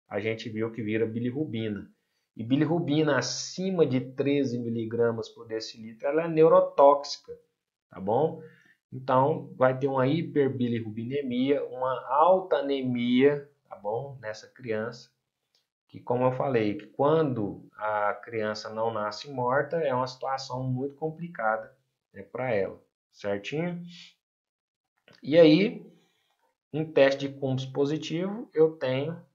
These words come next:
a, significa dizer que a mãe tem,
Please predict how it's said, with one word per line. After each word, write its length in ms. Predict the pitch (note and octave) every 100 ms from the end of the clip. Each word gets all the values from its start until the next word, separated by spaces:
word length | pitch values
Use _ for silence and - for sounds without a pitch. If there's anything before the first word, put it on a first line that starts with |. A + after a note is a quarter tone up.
| -
a, 140 | A#2+ - _ _ _
significa 720 | - C3 C#3 C#3 C#3 C3 C#3
dizer 380 | C3+ B2+ A#2 B2
que 100 | D#3
a 80 |
mãe 360 | C#3 A#2 B2+ C#3
tem, 400 | B2+ A#2+ D3 E3